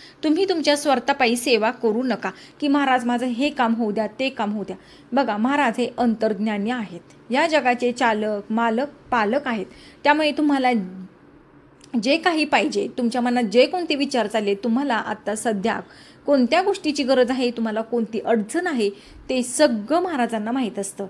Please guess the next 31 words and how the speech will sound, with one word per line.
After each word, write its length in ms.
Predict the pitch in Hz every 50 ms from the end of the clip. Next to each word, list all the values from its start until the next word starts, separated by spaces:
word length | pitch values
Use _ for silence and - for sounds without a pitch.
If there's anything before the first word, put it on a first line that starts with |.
| - - - - _ -
तुम्ही 180 | 294 302 381
फक्त 200 | 381 440 - -
त्यांना 300 | 320 320 302 285 269 254
मागण्या 380 | 247 254 247 233 214 220 254 311
मागत 260 | 320 262 226 196 214
बसू 260 | 196 208 240 - -
नका. 180 | 202 202 196 208
तुम्ही 220 | 202 240 226 226 214 294
फक्त 280 | 311 311 - - -
तुमची 440 | 233 208 202 208 226 214 202 - 226
सेवा 480 | 220 - - 294 262 226 208 214 233 285
करत 320 | 285 311 233 214 208 -
राहा. 160 | 202 196 196 202 - - - - - -
महाराज 460 | - 240 247 262 269 277 262 226 190 214
ह्या 160 | 240 269 311
संकटातून 880 | 294 - 339 262 226 233 214 185 233 247 247 - 247 214 202 190 185
तुम्हाला 640 | 180 - - - - - - 254 240 277 269 240 208
नक्कीच 640 | 196 226 254 254 - - - - 320 359 381 381 381
बाहेर 240 | 370 311 285 233
काढणार 340 | 220 226 226 214 196 190 185
आहेत. 200 | 214 220 214 190 143 - - - - - - - -
बघा, 240 | 254 294 277 269 285 - - - - - - - _
एखादी 400 | - 277 277 - 330 349 349 415
गोष्ट 320 | 370 330 339 - - - 294 269 220 208 220 -
तुम्ही 300 | 262 269 277 285 294 311
महाराजांसमोर 880 | 311 302 262 262 254 247 226 240 247 247 247 240 285 247 233 233 233 226 - - - - -
मनात 340 | - 220 247 247 254 277 302
जरी 260 | 285 262 320 311 320
व्यक्त 300 | 269 320 320 320 - 311 277 -
केली 180 | 320 302 311
ना, 140 | 254 214 202